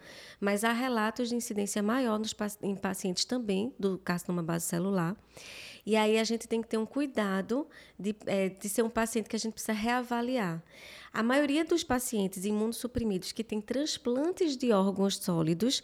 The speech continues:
são os pacientes que têm um pouquinho maior de ran-, de, de chance. Pacientes que têm H I V, imunossupressão adquirida também tem um pouquinho, tem muito mais de carcinoma espinocelular, mas também pode ter C B C, paciente que a gente sempre vai examinar bem a pele, e pacientes que tomam drogas imunossupressoras,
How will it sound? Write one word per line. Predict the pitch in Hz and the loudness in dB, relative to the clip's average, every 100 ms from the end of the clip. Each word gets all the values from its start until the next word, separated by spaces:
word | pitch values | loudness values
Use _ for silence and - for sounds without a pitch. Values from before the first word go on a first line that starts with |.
| - - | -8 -6
são | - 226 | -2 0
os | - | 0
pacientes | 233 226 220 - | -2 -2 -4 -6
que | |
têm | 226 220 | -4 -4
um | |
pouquinho | 214 226 - 226 | -4 -6 -2 0
maior | 220 208 | 2 2
de | 220 | 0
ran-, | 220 196 - | 0 -2 -2
de, | 180 185 180 - | -2 0 0 0
de | 202 | 0
chance. | - 175 160 - 262 - - - - - - - | 2 2 2 0 -4 -6 -18 -20 -20 -20 -10 2
Pacientes | 226 226 220 196 - | 2 4 0 -2 -4
que | 202 | -4
têm | 202 | 0
H | 190 185 185 | 0 0 -2
I | |
V, | 180 180 170 185 277 - - | -2 0 2 2 0 -6 -6
imunossupressão | 196 190 190 185 - 180 | -6 -6 -6 -6 -2 -2
adquirida | 175 175 - 175 170 175 | -2 -4 -2 0 0 0
também | 208 208 180 196 208 | -2 0 2 2 0
tem | 196 | -2
um | |
pouquinho, | 180 185 180 | -2 -4 -2
tem | 196 | 2
muito | 208 262 269 | 2 2 0
mais | 214 208 | 0 0
de | 202 | -2
carcinoma | 208 202 202 | -6 -4 -4
espinocelular, | 196 202 202 202 202 202 | -2 -2 -2 -2 -2 -2
mas | 208 208 | -4 -4
também | 208 214 | -2 -2
pode | 262 214 226 | -2 -2 -2
ter | 240 190 | -2 -4
C | 185 185 | -2 -2
B | 185 | -2
C, | - 170 175 - - - | 0 0 0 -4 -20 -10
paciente | - 190 185 | -4 -4 -2
que | 185 | -2
a | |
gente | 190 185 | -2 0
sempre | 202 226 | 0 0
vai | 240 220 | 2 0
examinar | 202 196 185 170 | 2 2 2 2
bem | 175 175 | 0 0
a | 175 | -2
pele, | - 165 160 233 - - - - | 0 0 2 0 -4 -14 -18 -4
e | 311 | 2
pacientes | - 311 302 277 | 4 4 4 2
que | 294 | -2
tomam | 285 277 277 | 0 2 4
drogas | 262 262 262 262 | 2 2 2 2
imunossupressoras, | 254 254 - 262 302 - 240 190 180 - | 2 0 0 0 0 2 2 2 2 -2